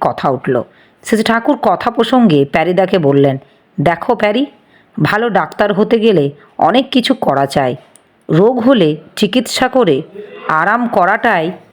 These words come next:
ডাক্তারি সব নয়। যাতে অসুখ বিসুখ না হয় এবং লোকের স্বাস্থ্য ভালো থাকে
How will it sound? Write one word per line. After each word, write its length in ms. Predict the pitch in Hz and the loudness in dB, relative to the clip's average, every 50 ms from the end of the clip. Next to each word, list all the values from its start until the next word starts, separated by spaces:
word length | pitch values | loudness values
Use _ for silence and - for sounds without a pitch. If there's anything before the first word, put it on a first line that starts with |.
| _ _ _ _ _ 151 | _ _ _ _ _ -2
ডাক্তারি 600 | 139 165 156 160 - - - 233 226 233 226 226 - - _ _ | 0 0 -2 -2 -4 -2 0 0 2 2 -2 -2 -4 -10 _ _
সব 340 | - - - - 151 147 143 139 | -8 -8 -4 0 0 0 0 0
নয়। 320 | 143 143 139 131 123 123 131 - _ _ _ _ _ | -2 0 0 -2 -2 -6 -10 -14 _ _ _ _ _
যাতে 300 | - - 202 202 294 240 | -2 0 0 2 2 0
অসুখ 360 | 240 214 165 160 - - 240 226 | 2 2 0 0 0 0 0 0
বিসুখ 360 | 208 202 226 - 254 247 233 | 2 2 2 2 0 0 0
না 260 | 208 190 175 180 208 | 0 0 2 2 0
হয় 300 | 185 208 214 175 135 151 - - - _ _ _ _ _ _ _ _ _ _ _ _ _ | 0 0 -2 -2 -2 -6 -10 -16 -20 _ _ _ _ _ _ _ _ _ _ _ _ _
এবং 380 | - 180 202 202 202 170 156 156 - - | 0 0 2 2 2 0 0 -4 -4 0
লোকের 320 | 156 170 180 185 262 254 | 0 0 2 2 0 0
স্বাস্থ্য 480 | 254 - - 196 185 185 - - 262 233 | 0 -4 -6 -6 -6 -6 -4 -2 -2 -2
ভালো 260 | 180 - 160 175 202 | 0 -2 0 0 -2
থাকে 360 | 196 - 233 - 202 143 127 | -2 -4 -8 -4 -2 -4 -4